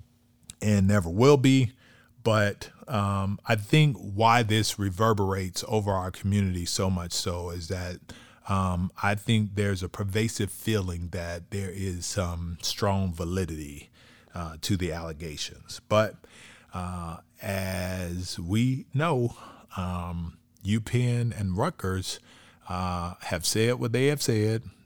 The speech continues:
and they're not saying anymore. And, uh, one could only ask, uh, is it because these are allegations that were asserted by,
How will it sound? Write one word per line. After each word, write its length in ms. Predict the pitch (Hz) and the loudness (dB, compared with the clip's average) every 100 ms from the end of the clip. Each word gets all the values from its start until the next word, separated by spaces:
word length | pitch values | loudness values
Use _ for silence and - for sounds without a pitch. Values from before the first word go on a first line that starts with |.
| _ | _
and 180 | 101 92 | 0 2
they're 140 | 90 | 2
not 220 | 90 90 - | 0 -2 -2
saying 340 | - 98 95 | -2 -2 -2
anymore. 520 | 92 92 76 - - _ _ _ _ - _ - | -2 -4 -6 -10 -18 _ _ _ _ -20 _ -6
And, 500 | 90 92 87 87 85 | -2 0 0 -2 -2
uh, 220 | 87 82 | -2 -4
one 340 | 87 87 92 | -4 -2 0
could 140 | 98 98 | 0 2
only 280 | 104 120 113 | 2 4 4
ask, 640 | 90 87 85 82 - - - _ _ - | 2 0 -2 -4 -8 -12 -20 _ _ -12
uh, 120 | 87 90 | -10 -2
is 220 | 101 101 | 0 2
it 140 | 104 113 | 2 2
because 920 | 98 - 92 92 90 87 90 - - _ - | -2 -2 -4 -4 -4 -6 -6 -8 -12 _ -8
these 340 | 90 92 90 | -2 -2 -2
are 140 | 82 | -4
allegations 1080 | 90 98 98 92 92 - 95 87 85 80 - | -2 -2 -2 -4 -4 -4 -4 -4 -4 -6 -6
that 260 | 87 85 76 | -6 -8 -8
were 220 | 85 76 | -8 -8
asserted 680 | 76 - 120 127 110 107 - _ - - - _ - | -4 -2 0 0 -2 -4 -10 _ -20 -20 -20 _ -12
by, 640 | 80 80 90 92 110 131 | -6 -2 0 0 -4 -8